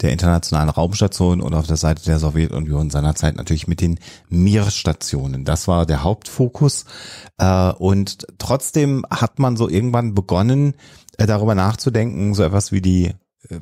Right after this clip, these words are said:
Planetary Grand Tour, so wurde es genannt, durchzuführen. Und da war man zeitlich relativ gebunden, denn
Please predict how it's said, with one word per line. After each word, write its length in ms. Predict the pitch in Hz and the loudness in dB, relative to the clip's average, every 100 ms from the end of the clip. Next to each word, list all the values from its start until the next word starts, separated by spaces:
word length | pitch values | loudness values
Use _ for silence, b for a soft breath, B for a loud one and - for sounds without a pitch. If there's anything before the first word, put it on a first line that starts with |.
| 87 | -8
Planetary 800 | - 101 120 117 110 110 107 92 | -4 0 0 2 2 2 2 0
Grand 500 | - 90 98 95 - | 0 2 2 -2 -8
Tour, 320 | - 127 139 | 0 2 2
so 200 | 120 107 | 2 0
wurde 180 | 117 107 | 0 0
es 160 | - | -2
genannt, 560 | 113 104 104 120 - - | -2 0 0 -2 -8 -2
durchzuführen. 840 | 117 - 135 - - 127 131 131 B B B B B B | -2 -2 -6 -6 0 0 2 -2 B B B B B B
Und 500 | - 110 113 110 - | -2 2 2 0 -2
da 140 | 98 95 | -2 0
war 120 | 104 | 2
man 180 | 113 110 | 0 -2
zeitlich 480 | - 101 - 104 101 | -2 -2 -2 -2 0
relativ 420 | 110 110 107 - | 2 2 -2 -2
gebunden, 720 | 90 90 104 135 147 196 - - | -2 0 0 -2 -4 -4 -6 -2
denn 300 | 110 156 | -2 -2